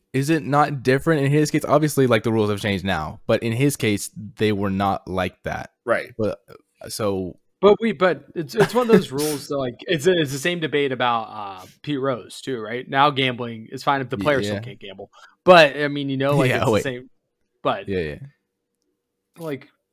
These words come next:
Speaker 3: uh, like, everyone knew that these college athletes should have been able to make money off of their own image and likeness. Like, that's,
Speaker 1: Mm-hmm.
Speaker 3: that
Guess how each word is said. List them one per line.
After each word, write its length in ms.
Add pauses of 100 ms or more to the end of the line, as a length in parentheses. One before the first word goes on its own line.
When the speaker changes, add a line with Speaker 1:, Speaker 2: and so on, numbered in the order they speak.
(400)
Speaker 3:
uh, 180
like, 240
everyone 400
knew 360
that 180
these 160
college 220
athletes 340
should 100
have 80
been 60
able 120
to 60
make 180
money 280
off 280
of 140
their 200
own 240
image 300
and 100
likeness. 540
Like, 140
that's, 380
Speaker 1:
Mm-hmm. 320
Speaker 3:
that 160